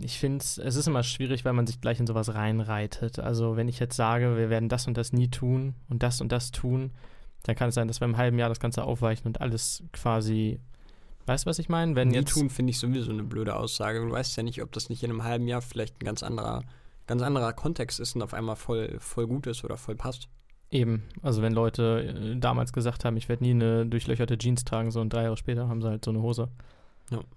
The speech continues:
Speaker 1: Das ist halt so. Ich find's immer schwierig, äh, das ist so das Einzige, wenn die, die Call to Actions, also Call to Actions sind die, die Fragen in den, äh, meistens in der Beschreibung und wenn die zu billig sind, wenn da irgendwie ein Urlaubsfoto ist von einer YouTuberin und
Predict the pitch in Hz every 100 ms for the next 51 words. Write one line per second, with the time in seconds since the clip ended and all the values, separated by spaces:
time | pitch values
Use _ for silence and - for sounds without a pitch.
0 | - - 120 - - - 120 117 - 117
1 | 123 - 131 123 - 131 120 - - -
2 | 123 127 131 127 - 117 113 123 117 123
3 | 117 - 113 117 117 113 113 110 107 107
4 | 107 113 - 117 120 120 127 - - 165
5 | 160 123 117 117 - 117 123 123 - 117
6 | 113 - 117 113 110 107 113 - - -
7 | - - - - - - 107 117 127 135
8 | 117 113 110 - 117 113 113 - 117 -
9 | 117 117 - 110 117 120 120 120 - -
10 | - - - - 131 117 110 - - -
11 | - 117 127 - 120 127 127 123 117 113
12 | 113 123 113 127 117 117 117 139 143 -
13 | - 131 135 127 - 113 123 127 135 127
14 | 131 127